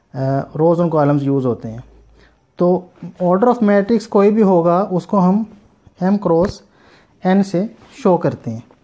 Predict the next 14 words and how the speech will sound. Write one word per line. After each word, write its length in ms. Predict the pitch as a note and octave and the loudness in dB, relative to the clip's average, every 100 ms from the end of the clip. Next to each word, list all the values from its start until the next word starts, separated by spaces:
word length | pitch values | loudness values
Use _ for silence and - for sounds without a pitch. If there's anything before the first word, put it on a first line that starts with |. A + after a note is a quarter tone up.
| _ _ - _ _ _ _ _ - | _ _ -20 _ _ _ _ _ 0
M 200 | C4 C4 | 2 2
क्या 120 | C4 | 2
होता 300 | A3 G#3+ G#3+ | 2 2 2
है? 340 | G3+ G#3+ G#3 | 2 0 -2
M 200 | G#3 A#3 - - _ _ _ | -2 -2 -2 -10 _ _ _
किसी 300 | - F#3 B3 | -6 -2 0
भी 140 | G#3+ A3 | 0 2
मैट्रिक्स 480 | G3 F3+ F3+ F3 - | 2 0 -2 -6 -4
के 100 | F3 | -2
अंदर 460 | D#3 D3+ D#3 D#3+ - _ _ _ _ _ _ _ _ D#3+ | 0 0 0 -2 -6 _ _ _ _ _ _ _ _ -8
number 260 | D#3 F3 | -4 -2
of 240 | E3 D#3+ E3+ - _ _ _ _ _ - C#3 | 0 0 -2 -8 _ _ _ _ _ -10 -2
rows 260 | F3 F#3+ | 0 0
को 360 | F#3+ D3+ F#3+ | 0 -2 -2